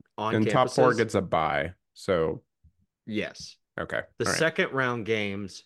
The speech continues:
Speaker 1: including those top four teams with byes, go directly to bowl game sites. So if
Speaker 2: Mm-hmm.
Speaker 1: you get a bye, you don't get a home game, which
Speaker 2: Which
Speaker 1: is just weird.
Speaker 2: But you want the bye more than you probably want the
Speaker 1: But
Speaker 2: home
Speaker 1: you
Speaker 2: game.
Speaker 1: want, you probably want the bye.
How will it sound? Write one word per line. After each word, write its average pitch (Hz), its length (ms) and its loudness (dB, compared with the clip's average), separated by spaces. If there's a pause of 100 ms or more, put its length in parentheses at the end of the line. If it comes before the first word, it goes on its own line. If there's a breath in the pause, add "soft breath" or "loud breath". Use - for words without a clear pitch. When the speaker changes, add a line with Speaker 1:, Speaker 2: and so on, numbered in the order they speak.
Speaker 1:
including 165 480 0
those 143 200 0
top 135 260 -8
four 135 120 -4
teams 120 320 -12
with 113 140 -12
byes, 120 480 0 (480)
go 135 180 2
directly 131 520 -2
to 107 80 -4
bowl 113 240 -4
game 78 240 -18
sites. - 420 -20 (220)
So 110 80 -4
if 95 100 -2
Speaker 2:
Mm-hmm. 87 180 4
Speaker 1:
you 151 100 0
get 165 100 2
a 131 60 4
bye, 127 500 0 (260)
you 120 140 -8
don't 131 260 -2
get 131 120 -4
a 104 60 -4
home 113 260 -8
game, 80 260 -18 (1800)
which 170 120 0
Speaker 2:
Which 165 180 6
Speaker 1:
is 160 140 0
just 214 240 -14
weird. 226 360 -4 (300)
Speaker 2:
But 117 180 4
you 131 100 6
want 139 160 4
the 120 80 2
bye 104 460 2 (440)
more 107 140 4
than 95 140 2
you 95 80 0
probably 95 220 2
want 95 160 -2
the 92 60 -2
Speaker 1:
But 92 80 4
Speaker 2:
home 98 80 2
Speaker 1:
you - 60 -2
Speaker 2:
game. - 80 -2
Speaker 1:
want, 170 200 -2 (260)
you 135 140 -4
probably 120 500 -2
want 123 200 -8
the 127 100 -6
bye. 170 280 -8